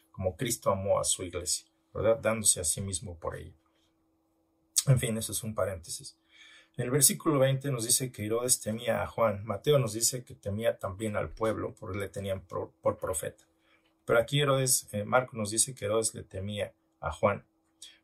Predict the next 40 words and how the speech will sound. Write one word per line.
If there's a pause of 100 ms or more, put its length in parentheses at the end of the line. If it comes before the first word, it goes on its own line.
¿Por
qué?
Porque (100)
sabía
que
él
era
un
varón (120)
recto,
era
un
varón
justo, (320)
era
un
varón
santo. (640)
Lo
cual,
pues,
es
un
llamado
para
todos
nosotros, (340)
para
ti
y
para
mí, (440)
para
vivir
en
santidad,
para
vivir
en
rectitud